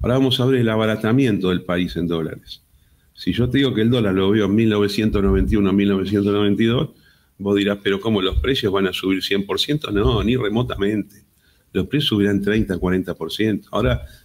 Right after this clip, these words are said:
el dólar le va a ganar a los precios. En es-, en los últimos años el, los precios le ganaron al dólar.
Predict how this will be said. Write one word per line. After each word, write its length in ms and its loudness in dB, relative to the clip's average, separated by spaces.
el 140 2
dólar 180 2
le 100 2
va 120 2
a 40 0
ganar 260 2
a 40 0
los 140 -6
precios. 520 -10
En 160 0
es-, 160 -2
en 140 -2
los 160 -2
últimos 360 2
años 360 2
el, 160 -4
los 220 -2
precios 360 0
le 80 2
ganaron 340 2
al 140 -2
dólar. 280 -10